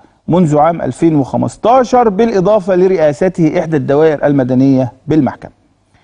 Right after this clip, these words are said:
انتدب اللواء المستشار عصر أيضًا عضواً بمجلس كلية الحقوق جامعة القاهرة لمدة عامين،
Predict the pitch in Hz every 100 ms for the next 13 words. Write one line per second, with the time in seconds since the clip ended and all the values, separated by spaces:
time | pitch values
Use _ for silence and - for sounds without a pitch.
0 | _ _ _ _ - 180 269 320 262 262
1 | 240 220 247 202 190 190 190 185 196 -
2 | 233 214 233 220 - 208 156 151 156 220
3 | 202 170 151 175 214 190 - 165 202 190
4 | 156 220 196 165 196 170 - 151 180 185
5 | 170 185 175 - 135 151 226 269